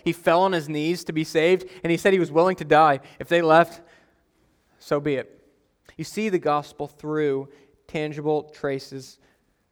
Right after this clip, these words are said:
of transformation. And I gotta say, this is really important for you to hear. This is also true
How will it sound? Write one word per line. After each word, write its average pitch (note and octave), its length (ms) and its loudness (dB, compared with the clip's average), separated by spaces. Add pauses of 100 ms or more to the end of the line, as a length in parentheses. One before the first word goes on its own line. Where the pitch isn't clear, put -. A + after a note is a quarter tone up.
(420)
of - 60 -20
transformation. C#3+ 880 -10 (180)
And C#3 200 -16 (140)
I C#3+ 60 -8
gotta F3 180 -2
say, D#3 200 -4
this C3+ 160 -8
is C3+ 120 -18
really D#3 200 -4
important C3+ 360 -10
for C3+ 120 -16
you C3 80 -12
to C3 60 -14
hear. B2+ 280 -12
This C3 180 -12
is C#3 80 -18
also C#3+ 320 -6
true B2+ 520 -10